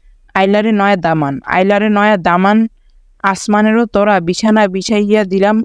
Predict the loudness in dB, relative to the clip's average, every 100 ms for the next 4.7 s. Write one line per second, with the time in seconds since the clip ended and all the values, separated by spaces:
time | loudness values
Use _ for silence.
0 | -4 -2 0 0 0 0 0 0 0 -2
1 | -2 0 2 2 2 2 2 2 0 0
2 | -2 -6 -10 -14 _ -20 -20 -20 -8 -2
3 | 0 0 0 2 2 0 -2 -2 0 0
4 | -2 -2 -2 -2 -2 -2 -2